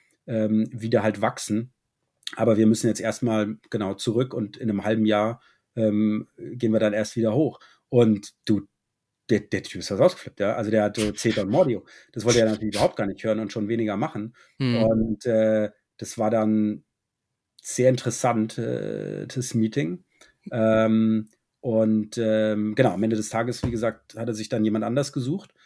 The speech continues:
Speaker 1: Äh, weil, wie gesagt, ich, ich, ich mach halt auch, also ich mach da halt auch keinen Scheiß, verstehst du? Also
Speaker 2: Ja.
Speaker 1: sozusagen, was er da will.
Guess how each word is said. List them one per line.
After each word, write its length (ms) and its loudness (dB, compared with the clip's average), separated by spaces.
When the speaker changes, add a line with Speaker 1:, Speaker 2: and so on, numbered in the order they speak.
Speaker 1:
Äh, 260 0
weil, 200 4
wie 40 2
gesagt, 240 6
ich, 160 -10
ich, 180 -8
ich 140 -8
mach 200 0
halt 140 0
auch, 220 4
also 240 2
ich 100 -4
mach 140 4
da 80 2
halt 100 4
auch 100 -2
keinen 160 -2
Scheiß, 360 -4
verstehst 320 -4
du? 40 -4
Also 180 -6
Speaker 2:
Ja. 120 2
Speaker 1:
sozusagen, 320 2
was 120 -6
er 100 2
da 180 6
will. 300 10